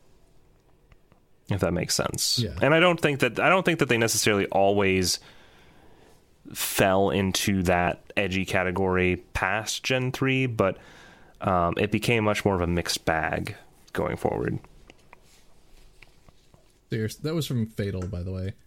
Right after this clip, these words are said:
Speaker 2: Um, second question's from Yang. "Of all the games shown, are there any that have caught your eye?" Um, I said before, I really like the Five Nights at Freddy's looking game. That looks cool. And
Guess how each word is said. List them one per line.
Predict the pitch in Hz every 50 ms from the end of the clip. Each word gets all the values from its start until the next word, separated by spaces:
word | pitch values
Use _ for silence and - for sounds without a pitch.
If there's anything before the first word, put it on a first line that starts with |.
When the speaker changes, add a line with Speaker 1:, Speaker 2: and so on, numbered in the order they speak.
| _ _
Speaker 2:
Um, | - 135 127 117 113
second | - - 156 151 147
question's | 139 143 139 135 143 139 127
from | - 127 120
Yang. | 117 117 117 117 123 139 143
"Of | - 113 117
all | 123 131
the | 131 135 131
games | 120 127 123 123 120 -
shown, | - - 117 110 117 120
are | 113 110
there | 107 110 107
any | 117 123 123
that | 117 113
have | 101 101 -
caught | - 107 101 - -
your | 107 104 104 107
eye?" | 117 127 131 131 131 131 - - - - - _ _ -
Um, | 113 117 120
I | 120 120
said | 113 - 131 110
before, | 117 - - 120 117
I | 113
really | 107 110 110 113 110
like | 110 107 104 104 -
the | - 92 90 95
Five | - - 101 101 104
Nights | 104 104 101 -
at | 98
Freddy's | - 101 98 101 104 101 -
looking | 113 107 117 113
game. | 110 113 113 110 104
That | 101 95
looks | 101 110 - -
cool. | - - - 120 113 110 110 110 110 110 - - _ _ _ _ _ - - _ -
And | 110 107 107 107 107 107 104 101 101 101 101 98 98 98 95